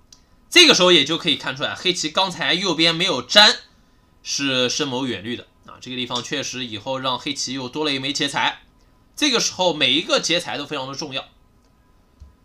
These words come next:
黑棋提劫，白棋右下角挤，挤完之后提劫。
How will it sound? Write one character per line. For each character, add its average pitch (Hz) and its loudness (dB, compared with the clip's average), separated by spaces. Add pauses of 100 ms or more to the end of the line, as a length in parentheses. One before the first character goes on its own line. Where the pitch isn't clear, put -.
(380)
黑 185 6
棋 170 0
提 - -4
劫， 143 2
白 156 0
棋 151 -4
右 170 -2
下 151 -2
角 143 -2
挤， - -8 (100)
挤 - -8
完 127 -2
之 156 -8
后 151 -6
提 123 -10
劫。 110 -12